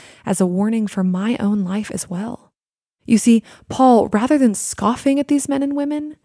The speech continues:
sees the powers of evil that are deceiving them, sees the ways that they are blind to truth, and graciously begins to teach them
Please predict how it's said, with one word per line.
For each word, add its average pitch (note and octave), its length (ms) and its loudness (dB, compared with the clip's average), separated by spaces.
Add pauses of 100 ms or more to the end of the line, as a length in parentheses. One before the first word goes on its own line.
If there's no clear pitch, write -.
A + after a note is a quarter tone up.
(120)
sees A#3+ 320 -2
the A3+ 80 -2
powers G#3 580 -2
of F#3+ 120 0
evil F#3 400 -2
that F3+ 120 0
are F3+ 80 -2
deceiving F3+ 540 -4
them, F3 340 -8 (400)
sees G3+ 260 0
the G#3 120 -4
ways G3+ 480 0
that G3+ 100 -4
they F#3+ 100 -2
are F#3+ 80 -2
blind F#3 440 -2
to - 80 -12
truth, G3 440 -4
and F#3+ 200 -6
graciously F3+ 800 -4
begins F#3+ 380 -2
to F#3+ 100 -8
teach - 400 -6
them E3+ 280 -6